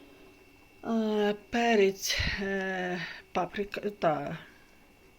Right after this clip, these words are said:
гострий чилі, трошечки перцю меляного,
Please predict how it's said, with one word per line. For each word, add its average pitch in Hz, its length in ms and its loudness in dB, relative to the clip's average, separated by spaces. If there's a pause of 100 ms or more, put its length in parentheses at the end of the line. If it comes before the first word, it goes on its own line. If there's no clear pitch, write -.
(160)
гострий 190 440 0
чилі, 202 600 0
трошечки 208 640 -2
перцю 208 460 -2
меляного, 220 560 -2